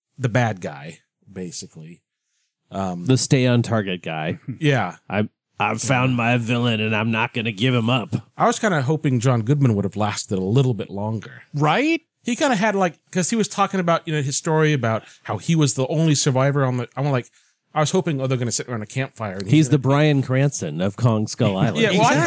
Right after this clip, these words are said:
Speaker 1: thought, like,
Speaker 3: No,
Speaker 1: you know,
Speaker 3: exactly.
Speaker 1: 'cause he touches on that, like, he was on the ship. He's the last survivor. He tells Sam Jackson. He doesn't tell anybody else that. He, that's Sam Jackson's the only person he really divulges that information. So I'm hoping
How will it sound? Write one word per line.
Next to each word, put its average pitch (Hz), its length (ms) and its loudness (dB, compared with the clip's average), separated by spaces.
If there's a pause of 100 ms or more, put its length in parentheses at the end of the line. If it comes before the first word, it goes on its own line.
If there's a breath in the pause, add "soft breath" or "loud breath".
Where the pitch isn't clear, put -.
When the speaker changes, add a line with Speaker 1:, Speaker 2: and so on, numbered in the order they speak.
Speaker 1:
thought, 226 100 -2
like, 240 120 4
Speaker 3:
No, 294 120 4
Speaker 1:
you 285 40 2
know, 220 60 0
Speaker 3:
exactly. 262 480 0
Speaker 1:
'cause 220 140 0
he 254 100 2
touches 233 360 0
on 196 120 0
that, 185 120 -2
like, 143 140 -2
he 170 140 -4
was 156 160 0
on 147 140 0
the 143 60 -2
ship. - 300 -4
He's 139 180 -2
the 127 80 -2
last 123 300 -2
survivor. 120 460 0
He 107 100 -8
tells 113 260 -4
Sam 113 240 -6
Jackson. 107 440 -6
He 123 40 -2
doesn't 143 140 -2
tell 123 160 -4
anybody 113 320 -2
else 151 220 -2
that. 160 240 -14 (760)
He, - 200 -16
that's 123 260 -6
Sam 123 220 -2
Jackson's 123 400 -6
the 110 60 -8
only 110 120 -4
person 107 260 -8
he 104 100 -8
really 104 360 -6 (140)
divulges 107 380 -2
that 101 120 -6
information. 104 680 -6 (420 loud breath)
So - 140 -4
I'm 110 100 -2
hoping 123 480 -2